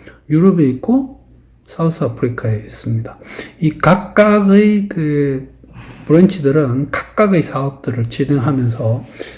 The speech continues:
상당히 그 많은 활동을 하고 있습니다. 여기서 이제 빠진 것이 이 제가 까맣게 칠해버린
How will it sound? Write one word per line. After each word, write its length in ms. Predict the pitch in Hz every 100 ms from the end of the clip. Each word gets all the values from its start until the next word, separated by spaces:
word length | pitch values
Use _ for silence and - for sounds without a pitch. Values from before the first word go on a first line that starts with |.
| -
상당히 560 | - 135 143 151 127 123
그 420 | - 135 123 123 - - _ - - - - - - - - - - 156
많은 360 | - 147 196 180
활동을 500 | 156 160 185 156 185
하고 220 | 180 135
있습니다. 680 | 110 - 139 131 113 101 - _ _ _ -
여기서 460 | 151 190 233 -
이제 280 | 151 151 -
빠진 460 | - 190 233 262 269
것이 320 | 202 156 -
이 720 | 131 147 170 143 135 123 120
제가 300 | - 139 131
까맣게 380 | - 156 175 -
칠해버린 800 | - - 190 170 151 120 139 165